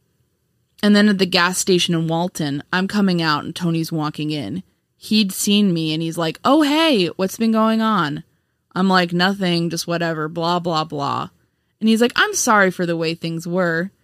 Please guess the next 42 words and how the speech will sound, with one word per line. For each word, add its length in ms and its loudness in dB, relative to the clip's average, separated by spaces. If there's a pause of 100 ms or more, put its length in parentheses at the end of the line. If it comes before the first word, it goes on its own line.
(240)
Do 100 -2
you 100 6
need 160 4
me 120 4
to 80 -2
put 220 -6
some 240 -4
gas 320 -2
in 80 0
your 140 0
car 460 2
or 40 0
buy 320 2
a 100 0
pack 280 -4
of 80 -10
cigarettes?" 640 -2 (500)
And 80 -4
I 80 2
was 120 2
like, 220 0
"No, 280 -2
I'm 180 0
good." 320 -6 (420)
He's 260 -6
like, 240 0
"Okay, 380 2
well, 320 2
see 180 -2
you 120 2
around." 480 -2 (920)
And 140 2
that 120 4
was 120 2
the 60 -2
last 260 2
time 220 -2
I 80 -2
ever 180 -6
spoke 320 -8
with 140 -10
him. 320 -8